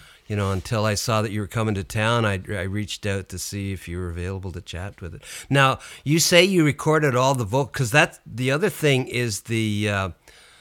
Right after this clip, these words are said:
the singing, the, the power of all the singing, not only the lead singing, like in your, your, your lead vocals are very powerful,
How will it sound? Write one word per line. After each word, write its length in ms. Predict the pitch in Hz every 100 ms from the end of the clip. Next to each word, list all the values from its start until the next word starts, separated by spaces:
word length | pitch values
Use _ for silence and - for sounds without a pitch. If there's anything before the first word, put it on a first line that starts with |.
| _
the 140 | - 107
singing, 920 | - - 139 147 131 98 90 - 90
the, 320 | 92 95 95
the 120 | 87 92
power 460 | - 117 123 107
of 160 | 101 87
all 440 | - 104 120 139
the 120 | 123 95
singing, 380 | - 104 95
not 220 | 98 135 147
only 240 | 143 123
the 160 | 101 98
lead 360 | 95 139 208
singing, 520 | - 113 85 87 110 120
like 220 | 87 101
in 100 | 98
your, 320 | 110 135 117
your, 260 | 95 104 92 _
your 180 | - 95
lead 280 | 92 120 123
vocals 440 | 98 120 117 82
are 100 | 80
very 260 | 82 107 107
powerful, 440 | - 82 82 92